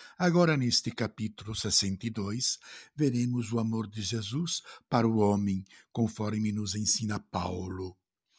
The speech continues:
Assim, apresentou-se como simples homem, humilhou-se a si mesmo, tornando-se obediente até a morte, a morte de cruz.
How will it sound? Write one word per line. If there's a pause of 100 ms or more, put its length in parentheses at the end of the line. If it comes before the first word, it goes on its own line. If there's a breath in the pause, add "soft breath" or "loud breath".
(280 loud breath)
Assim, (240 loud breath)
apresentou-se
como
simples
homem, (340 loud breath)
humilhou-se
a
si
mesmo, (300 loud breath)
tornando-se (180 loud breath)
obediente
até
a
morte, (360 soft breath)
a
morte (300)
de
cruz.